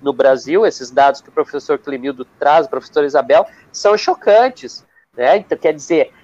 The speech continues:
as classes mais populares, que são aquelas que estão matriculadas nas escolas de educação básica pública, elas não têm em casa um computador, elas têm em casa talvez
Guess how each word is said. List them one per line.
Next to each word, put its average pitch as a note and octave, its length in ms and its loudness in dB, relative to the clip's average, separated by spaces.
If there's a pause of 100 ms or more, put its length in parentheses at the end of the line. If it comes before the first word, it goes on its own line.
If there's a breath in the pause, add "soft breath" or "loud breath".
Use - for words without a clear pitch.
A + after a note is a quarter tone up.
as D#3 200 0
classes G3 540 0
mais G3+ 440 0
populares, G3 840 2
que - 120 -20
são E3+ 200 -2
aquelas E3+ 380 0
que - 80 -20 (140)
estão A#3+ 260 4
matriculadas F3 840 2
nas D#3 200 -4
escolas E3 380 0
de F3 60 -4
educação D3+ 460 -4
básica D3+ 400 -2
pública, G#3 480 -8 (300 soft breath)
elas F#3 240 4
não G3+ 160 -2
têm A3 220 0
em - 20 -16
casa G#3 300 2
um G3 40 -8
computador, A3+ 680 2
elas D3 260 2
têm E3 160 -4
em - 20 -18
casa F#3 280 0
talvez G3 840 2